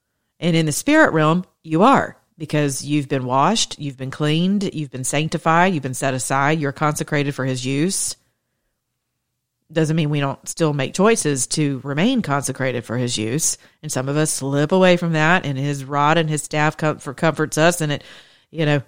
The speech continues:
comes to get us when we're over the cliff, and he kinda scoots us back over into our lane, our spiritual G P S and guardrails.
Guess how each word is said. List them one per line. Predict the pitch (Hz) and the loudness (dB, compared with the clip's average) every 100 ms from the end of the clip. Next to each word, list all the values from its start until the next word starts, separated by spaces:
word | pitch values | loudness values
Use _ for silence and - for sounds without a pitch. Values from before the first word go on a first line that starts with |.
| - | -4
comes | 160 156 | -2 -2
to | 165 | 2
get | 165 165 | 4 4
us | 165 | 4
when | 165 | 2
we're | 160 | 4
over | 156 170 | 4 4
the | 175 | 2
cliff, | 190 165 170 190 - | 2 4 4 2 -2
and | 135 - _ _ _ _ - | -8 -10 _ _ _ _ -18
he | |
kinda | 139 147 147 | -6 -2 -2
scoots | - 170 165 185 | 0 -2 -2 -4
us | - | 0
back | 190 185 | 0 2
over | 180 180 185 | 4 4 2
into | 185 185 | 2 4
our | 185 196 | 4 4
lane, | 160 139 143 180 _ | 2 2 0 -4 _
our | - 143 | -10 -8
spiritual | - 156 156 160 | -2 -2 0 -2
G | 147 143 170 | -4 -2 -2
P | 196 | 2
S | 175 160 170 143 | 2 2 0 -4
and | 131 110 - | -4 -8 -4
guardrails. | 160 175 147 135 131 160 | 2 4 4 2 2 0